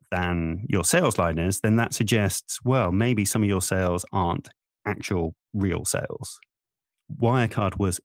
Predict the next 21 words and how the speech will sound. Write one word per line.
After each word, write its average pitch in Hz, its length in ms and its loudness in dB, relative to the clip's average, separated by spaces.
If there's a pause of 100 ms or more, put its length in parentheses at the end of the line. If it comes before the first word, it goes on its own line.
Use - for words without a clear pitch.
(160)
categorizing, 90 1080 0 (500)
um, 87 400 -4 (340)
you 98 100 0
know, 85 220 -2
when - 180 0
it - 60 -4
was 95 80 0
buying 90 400 0
these 82 300 0 (640)
useless 95 400 2
companies, - 720 -2 (840)
it 131 40 4
would 113 120 4
chalk 101 280 2
a 107 40 4
lot 101 260 2
up - 140 0
to - 100 0
goodwill, 98 440 4
but 90 160 -4
also, 95 500 2